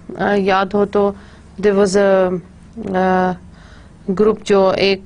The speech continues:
एबीसीडी के कोऑर्डिनेटर के साथ बनाया गया था और उस हिसाब से आपके चार styles describe किए गए थे। तो normative को भी आप उसी तरह हिसाब से इसके support और directional के हिसाब से इसमें adjust कर सकते हैं।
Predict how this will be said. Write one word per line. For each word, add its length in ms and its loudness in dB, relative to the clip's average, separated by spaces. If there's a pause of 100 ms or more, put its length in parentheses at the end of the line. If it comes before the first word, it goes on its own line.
(100)
एबीसीडी 640 0
के 140 -4
कोऑर्डिनेटर 380 0
के 60 -4
साथ 160 0
बनाया 340 0
गया 220 -2
था 240 -8 (540)
और 160 2
उस 160 0
हिसाब 320 0
से 180 -2
आपके 440 -2 (420)
चार 220 2
styles 500 -2
describe 380 -2
किए 240 -6
गए 200 -2
थे। 180 -10 (480)
तो 80 2
normative 600 2
को 180 -4
भी 140 0
आप 200 -4
उसी 200 -4
तरह 160 -4
हिसाब 260 -2
से 240 -6 (400)
इसके 500 -2
support 600 -2
और 320 -4
directional 460 -2
के 100 -6
हिसाब 220 -6
से 100 -10
इसमें 220 -4
adjust 320 -6
कर 160 -4
सकते 360 -10
हैं। 120 -10